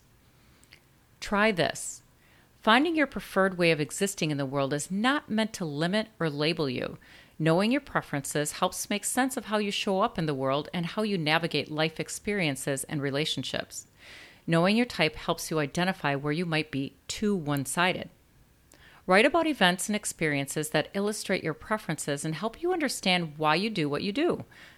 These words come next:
Wanting to stay home on a Friday night doesn't mean you're antisocial. Rather, it means you need some space to refuel so you can bring your full self to your next encounter.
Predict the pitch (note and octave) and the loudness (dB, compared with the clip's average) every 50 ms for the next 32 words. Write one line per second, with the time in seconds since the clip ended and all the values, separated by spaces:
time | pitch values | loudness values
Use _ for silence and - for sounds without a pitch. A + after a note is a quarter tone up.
0 | _ _ _ _ _ - D#3+ D#3+ E3 F3+ G#3+ B3 C#4 D#4 C#4 - - G#3+ F#3 - | _ _ _ _ _ -4 0 2 2 4 4 2 2 0 -2 0 0 0 0 2
1 | E3 D#3 D#3 E3 D#3+ D#3 - - D#3+ D3+ C#3 C#3 C#3+ E3 G#3+ A3+ - - A#3+ A#3+ | 0 0 0 0 -2 -2 -2 0 0 2 2 0 0 2 2 2 2 0 -2 -4
2 | - F4+ F#4 E4+ C4+ G#3+ F3+ E3 D#3+ - - F3 D3+ F3 - - C#3 C3 - - | -2 -2 2 4 4 4 4 2 0 0 -2 -2 -2 -2 0 -2 -4 -4 -2 -4
3 | - F#3+ G#3+ - - - - - - - - - F3 E3+ F3+ F3+ F3+ - - F#3 | -4 -4 -4 -4 -6 -4 -4 -4 -4 -6 -2 4 4 6 6 6 6 4 4 0
4 | - - A3 A3 G#3+ A3+ A#3 A3 A#3 B3 A#3+ - - B3 - - - E4 F#4 D#4 | 0 2 2 2 2 2 0 2 2 2 0 0 -4 -6 -6 -2 0 2 2 2
5 | - - - - D#3+ F3+ F#3+ F#3 - - G#3 A#3+ C4 A#3 E3+ C#3 B2+ - - D#3+ | 0 -2 -6 -4 -2 -2 -2 -2 -2 -2 0 2 2 2 2 0 -2 -4 -2 -2
6 | D#3+ E3+ E3+ - E3+ E3 F#3+ F#3+ F#3 E3+ D#3 - - - - F#3 F3+ - - - | -2 -2 -2 -4 -2 0 0 0 2 0 -2 -4 -6 -8 -8 -8 -6 -6 -8 -6
7 | - G#3 G3+ - - - - - C#3+ C#3 C#3 C#3 D3+ - - - D3+ C3 - - | -2 -2 -2 -2 -2 -6 -8 -4 -4 -2 0 -2 -2 -4 -4 -8 -6 -6 -4 -2
8 | F3 G3+ - - - - - | -4 -4 -2 -6 -8 -10 -10